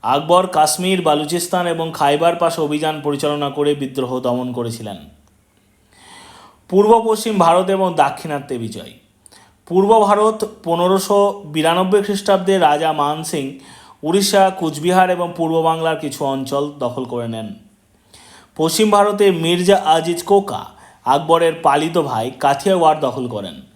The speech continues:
ছবিটাতে যেটা অ্যারো সাইন দিয়ে দেখানো হচ্ছে, এই এলাকাটা হচ্ছে কাথিয়াওয়াড়।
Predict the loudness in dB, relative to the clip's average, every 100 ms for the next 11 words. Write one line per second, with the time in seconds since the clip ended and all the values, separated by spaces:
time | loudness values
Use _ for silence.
0 | _ -20 -20 -12 -2 2 4 4 2 2
1 | 0 0 2 2 2 0 0 -2 -2 -2
2 | -2 -4 -4 -4 -6 -8 -10 -20 -20 _
3 | -2 2 2 2 0 0 0 0 -2 -2
4 | -4 -2 -2 2 2